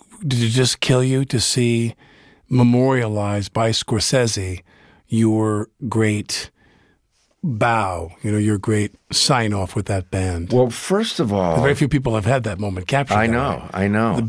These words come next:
Speaker 1: Beatles unintentionally, but
Speaker 2: Yeah.
Speaker 1: yeah.
Speaker 2: <laughs> No, what happened was when Marty saw the footage, the thirty, some of the thirty-five m-, millimeter footage,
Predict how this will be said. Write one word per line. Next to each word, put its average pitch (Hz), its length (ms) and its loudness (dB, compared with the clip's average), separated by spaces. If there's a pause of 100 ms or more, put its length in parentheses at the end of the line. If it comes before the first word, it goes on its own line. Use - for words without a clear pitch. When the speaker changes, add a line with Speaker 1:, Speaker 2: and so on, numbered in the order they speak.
(120)
Speaker 1:
Beatles 120 220 0
unintentionally, 110 880 -2
but 98 100 2
Speaker 2:
Yeah. 101 340 2
Speaker 1:
yeah. 92 200 -4
Speaker 2:
<laughs> - 60 -20 (640)
No, 131 480 2
what 117 200 2
happened 127 600 -2
was 87 540 0 (440)
when 110 180 2
Marty 139 440 0
saw 104 680 0 (160)
the 95 80 -4
footage, - 720 -2
the 85 100 -6
thirty, 120 420 0
some 113 380 0
of 95 80 -2
the 90 80 0
thirty-five 92 720 0
m-, 87 240 -4
millimeter 82 540 0
footage, - 640 -6